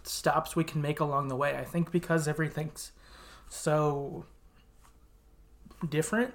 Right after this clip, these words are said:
it's like I can't even anticipate anything. It's just sort of,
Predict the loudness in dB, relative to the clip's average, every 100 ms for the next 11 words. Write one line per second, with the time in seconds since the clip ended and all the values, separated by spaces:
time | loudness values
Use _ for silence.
0 | -6 -6 -4 -6 -2 -2 -2 2 4 2
1 | -2 -14 -20 -20 -20 -20 -20 -20 -20 -20
2 | -20 -20 -20 -20 -20 -8 0 4 4 2
3 | 0 -2 -2 -6 -6 -8 -12 -12 -10 -8
4 | -6 -6 -4 -4 -4 -6